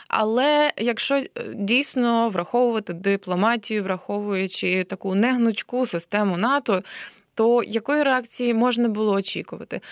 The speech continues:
Ну, е, вступати там в війну чи робити гучні заяви через безпілотники,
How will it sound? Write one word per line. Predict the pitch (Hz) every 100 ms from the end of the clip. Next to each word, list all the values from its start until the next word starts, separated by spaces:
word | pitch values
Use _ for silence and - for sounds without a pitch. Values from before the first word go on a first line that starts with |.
| - -
Ну, | 247 277 -
е, | - 127
вступати | 160 - 240 254 269 277 262
там | 247 240 233
в |
війну | 214 240 247 269 277 262
чи | 240
робити | 226 208 247 247
гучні | 202 214 - 233
заяви | 214 220 226 226 220
через | 226 220
безпілотники, | 208 220 - 233 262 254 202 -